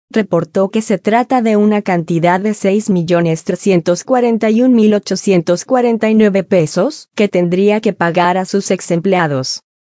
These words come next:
El actor negó que se tratara de una cifra millonaria y enfatizó que su equipo legal está trabajando en el asunto, "Lo único que puedo decir es que se está arreglando. Los abogados lo están arreglando,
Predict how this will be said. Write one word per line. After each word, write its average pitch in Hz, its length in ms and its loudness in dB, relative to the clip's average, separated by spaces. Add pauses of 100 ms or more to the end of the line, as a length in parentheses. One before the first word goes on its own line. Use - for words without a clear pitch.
(220)
El 214 160 2
actor 190 380 -2
negó 185 340 0
que 220 140 -2
se 196 160 -4
tratara 180 580 0
de 180 140 2
una 190 260 0
cifra 220 420 -2
millonaria 208 640 2
y 202 80 2
enfatizó 180 640 -2
que 180 140 -2
su - 140 -4
equipo 196 340 -4
legal 185 360 0
está 185 360 -2
trabajando 202 640 0
en 208 100 2
el 156 140 0
asunto, 156 580 -2 (240)
"Lo 202 140 2
único 226 420 2
que 185 140 -2
puedo 208 420 0
decir 226 380 0
es 233 160 -2
que 214 100 0
se 190 220 0
está 190 320 -2
arreglando. 190 680 0 (500)
Los 208 220 0
abogados 180 640 0
lo 190 220 2
están 190 420 0
arreglando, 202 800 0